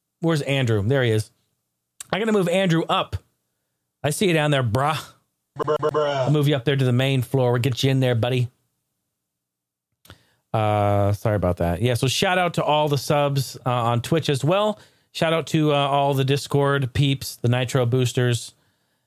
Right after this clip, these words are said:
Speaker 1: And, um, make sure to give me a call, five zero three, nine zero eight, five four ninety.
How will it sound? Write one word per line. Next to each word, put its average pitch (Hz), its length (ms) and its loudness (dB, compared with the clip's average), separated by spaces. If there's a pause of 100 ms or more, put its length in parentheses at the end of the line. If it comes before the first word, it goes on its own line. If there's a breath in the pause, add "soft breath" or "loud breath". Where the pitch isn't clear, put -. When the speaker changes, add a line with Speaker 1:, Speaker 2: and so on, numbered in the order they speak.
(140)
Speaker 1:
And, 107 480 0
um, 107 520 0
make 123 160 0
sure 143 160 0
to 123 80 0
give 131 180 0
me 127 140 2
a 113 80 0
call, 127 400 0
five 139 280 -2
zero 135 220 2
three, 131 300 0
nine 123 320 0
zero 127 260 2
eight, 127 380 -2 (280 soft breath)
five 160 400 -2
four 127 380 0 (260 soft breath)
ninety. 147 720 0